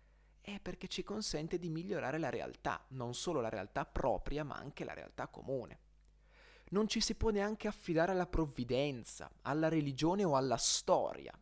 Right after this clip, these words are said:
Ecco, la storia l'abbiamo già visto, ma in particolare anche alla provvidenza e alla religione. Perché? Perché non possiamo pensare che la provvidenza e la religione possano risolvere i problemi dell'uomo presente. La realtà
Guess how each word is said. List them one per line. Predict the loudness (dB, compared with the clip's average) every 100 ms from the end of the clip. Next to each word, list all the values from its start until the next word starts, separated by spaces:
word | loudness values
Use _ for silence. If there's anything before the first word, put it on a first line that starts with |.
| -18
Ecco, | -18 -6
la | -4
storia | -2 -2
l'abbiamo | -4 -2
già | -2
visto, | -2 -4 -4
ma | -2
in |
particolare | -2 -2 -2 -2 -2
anche | -4
alla | -4 -2
provvidenza | -2 -2 -2 -2 -2
e | -2
alla | -2
religione. | -4 -4 -2 -2 -6 -14 -20 -20 -20 _ _ -20 -20 -20 _ -20 _ _ _ -14
Perché? | 2 2 4 -2 -2 -6 -20 _ -20 -16
Perché | -14
non | -12 -8
possiamo | -6 -4 -4 -4 -4
pensare | -4 -4 -4 -4 -4 -6 -8 -10
che | -6
la | -6
provvidenza | 2 2 2 0 2 2 0 -2
e |
la | -2
religione | -2 -2 -2 -2 -2
possano | -4 2 4 4 0 0 -4
risolvere | -4 0 0 0 -2
i | -6
problemi | -8 -6 -6 -4
dell'uomo | -4 -4 -6 -6
presente. | -6 -6 -12 -16 -18 -18 -20 -20 -20 _ _ -20 -20 -20 -14
La | -4 -2
realtà | 0 -2 -4 -6 -6 -6 -8